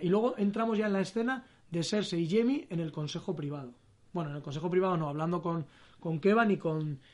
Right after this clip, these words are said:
y con Olenna. Entonces, yo creo que lo que le ha contado es que Margaery va a tener paseo de la vergüenza también.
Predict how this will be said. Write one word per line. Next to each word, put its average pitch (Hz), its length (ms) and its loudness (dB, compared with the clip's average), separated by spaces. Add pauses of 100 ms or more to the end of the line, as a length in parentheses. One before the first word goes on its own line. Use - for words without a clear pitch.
(300)
y 175 120 -4
con 160 340 -2
Olenna. 156 460 0 (640)
Entonces, 170 600 2 (840)
yo 226 260 6
creo 294 220 4
que 233 100 4
lo 175 100 6
que 170 140 0
le 175 120 6
ha 233 80 4
contado 277 640 0 (840)
es 214 180 0
que 170 480 2
Margaery 160 500 2
va 208 100 6
a 202 40 2
tener 208 320 0
paseo 180 400 -2
de 165 60 0
la 151 100 -2
vergüenza 160 440 -2
también. 170 380 -4